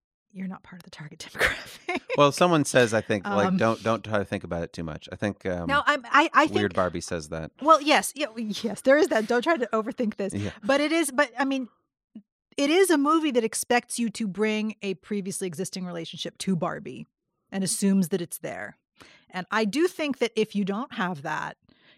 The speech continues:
Speaker 1: it's gonna feel like
Speaker 2: But can I
Speaker 1: something's
Speaker 2: say,
Speaker 1: missing.
Speaker 2: to counter that, can I say, I don't have, when, when, and I was a kid, so this is a little different.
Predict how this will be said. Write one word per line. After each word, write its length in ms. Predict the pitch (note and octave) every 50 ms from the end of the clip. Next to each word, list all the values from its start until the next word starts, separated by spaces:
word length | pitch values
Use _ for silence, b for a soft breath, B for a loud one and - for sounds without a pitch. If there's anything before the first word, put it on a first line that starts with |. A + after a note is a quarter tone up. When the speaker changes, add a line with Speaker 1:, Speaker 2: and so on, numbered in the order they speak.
| b
Speaker 1:
it's 160 | - G3 - -
gonna 180 | - G3 G3+
feel 600 | - - - A3 G#3 G3+ G3 F#3+ F#3+ F#3+ F#3 E3+ -
like 600 | F#3+ F#3+ F3 E3+ F3 E3+ - _ - - - - _
Speaker 2:
But 140 | - F#3 -
can 160 | - A#3 A3+
I 200 | C4 C4 B3 A3+
Speaker 1:
something's 260 | - B3 A#3 A3+ G#3+
Speaker 2:
say, 80 | - G#3
Speaker 1:
missing. 480 | G#3 F#3+ - - - D#3+ - - - -
Speaker 2:
to 100 | - C#3+
counter 420 | - - - E3+ D#3 D3 B2+ A2
that, 420 | F2+ F#2 E2+ E2 G2 B2+ - - - _ _ _ _ _ _ _ _ _ _ _ _ _ _
can 140 | - D#3 D3
I 140 | D3+ F3+ G3
say, 420 | F3+ - - F2 C2+ - G2 G#2 _ _ _ _ _ _ -
I 160 | - A3+ C4
don't 180 | C4+ B3+ G3
have, 260 | D#3 E3 D#3 D3 C#3 -
when, 200 | - C#3+ D#3+ E3
when, 320 | D#3 - D3+ E3 E3+ E3 - - - - _ _ -
and 160 | B2 B2+ B2+
I 140 | B2+ B2+ C3
was 120 | C3 B2+
a 60 | B2
kid, 460 | - _ - - G2 D#2 D2 - - _ _
so 160 | - - G#2
this 200 | F2+ F#2 F#2 -
is 160 | - F2 E2+ E2
a 40 |
little 140 | E2 F2 E2+
different. 380 | D#2 D#2 D#2+ - - - D#2+